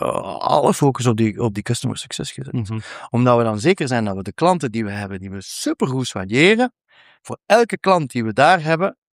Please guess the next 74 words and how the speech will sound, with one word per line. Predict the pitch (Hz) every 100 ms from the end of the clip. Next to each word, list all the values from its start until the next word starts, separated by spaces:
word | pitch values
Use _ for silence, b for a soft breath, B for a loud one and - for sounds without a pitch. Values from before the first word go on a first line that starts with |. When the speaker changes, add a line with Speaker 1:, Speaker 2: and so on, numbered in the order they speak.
| _
Speaker 1:
kan | 117
ik | 107
er | - 87
vijf | 101 110 -
nieuwe | 101 107
maken. | 113 120 131 139 _ _
Speaker 2:
Ja. | - 127 - -
Speaker 1:
Dat | 120
zijn, | 135 123 117 -
dat | 120
is | 113
mijn | 104
makkelijkste | 123 190 196 - 147
manier | 143 139 143
om | 120
nieuwe | 113 131
klanten | 120 127 113 -
te | 120
maken, | 113 120 -
is | 107 b b b b
die | 98 95 165 262
klant | - 170 117 -
zo | 104 92 208 285
goed | 262
soigneren | - 175 151 160 165
dat | - 120
hem | 123
er | 101
vijf | 117 123
nieuwe | 107 104 101
brengt. | 95 95 - 139
Speaker 2:
Mhm, | 123 117 120 _
mhm. | 131 104 113 - _ -
Nou | 165
ja, | 156 220
Speaker 1:
Eh, |
Speaker 2:
dat | 117
is | 117 - - - _
Speaker 1:
lijkt | 117 143 -
een | 143
evidentie, | 113 110 123 123 113
maar, | 104 101
Speaker 2:
lijkt | 139 151
een | 156
evidentie, | 135 127 123 151
Speaker 1:
ja. | 151
Speaker 2:
maar, | 123 117
maar | 107
het | -
is, | 107
het | -
is | 113
een | 110
eeuwenoud | 113 117 113
cliché, | - 113 -
hè. | 127 123
Het | 139 -
kost | - -
zoveel | 120 120
meer | 120
moeite | 117 131 131
om | 127
een | 117
nieuwe | 120
klant | 117 120 131
te |
maken, | 123 131 127
wat | 120
is | 123
het, |
vijf | - 107 -
keer | 127
meer | 120 117
effort | 120 139 135